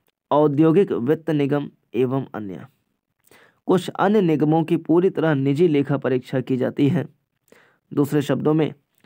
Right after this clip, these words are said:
लेखा परीक्षा निजी पेशेवर अंकेक्षकों के द्वारा की जाती है तथा इसमें कैग की कोई भूमिका नहीं होती है। वे अपना वार्षिक प्रतिवेदन तथा लेखा सीधे संसद को प्रस्तुत करती हैं। उदाहरण,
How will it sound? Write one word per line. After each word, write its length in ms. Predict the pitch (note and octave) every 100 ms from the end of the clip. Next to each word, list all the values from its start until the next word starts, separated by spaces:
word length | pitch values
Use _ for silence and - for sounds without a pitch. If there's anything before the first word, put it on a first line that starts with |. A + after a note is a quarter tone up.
| -
लेखा 280 | C#3 D3 D#3
परीक्षा 440 | D3 C3 C3+ D#3
निजी 360 | C#3+ C#3+ D3+ G#3
पेशेवर 600 | - C#3+ C#3 C#3+ C#3 D3+
अंकेक्षकों 720 | - C3+ B2+ C3 - - D3+
के 140 | C#3+
द्वारा 280 | C3 C3 C3+
की 200 | C3+ C#3
जाती 320 | C3+ C3+ D#3+
है 340 | D#3 D#3 D#3 _ - - _ _ -
तथा 180 | C3 D3+
इसमें 380 | C3 C3+ C#3+
कैग 460 | C#3 - C#3 D#3 D3
की 360 | - C#3+ D#3 - _ _ _ -
कोई 260 | D#3 G#3+
भूमिका 420 | F#3+ C#3+ C3+ B2+ B2
नहीं 260 | C3+ C3+
होती 280 | C3+ B2+ C#3
है। 160 | B2+ - _ _ _ _ _ _ _ _ _ _ _ _ -
वे 260 | A#2+ D3+ G3
अपना 380 | D#3+ D#3+ D#3 E3
वार्षिक 560 | C#3 C3+ C#3+ G3 F#3+
प्रतिवेदन 600 | D3 C#3 C3+ C3+ C#3+ D3+
तथा 320 | - C#3+ C#3+ C#3
लेखा 480 | C3 C3+ - C3 - _ _ _
सीधे 400 | - D#3+ D3 E3
संसद 440 | D#3+ C#3+ C3 D3 C#3+
को 160 | D3
प्रस्तुत 360 | - C#3 - B2+
करती 360 | - C3+ C3+
हैं। 140 | C3 B2 _ _ _ _ -
उदाहरण, 460 | B2+ A#2 C3+ D3+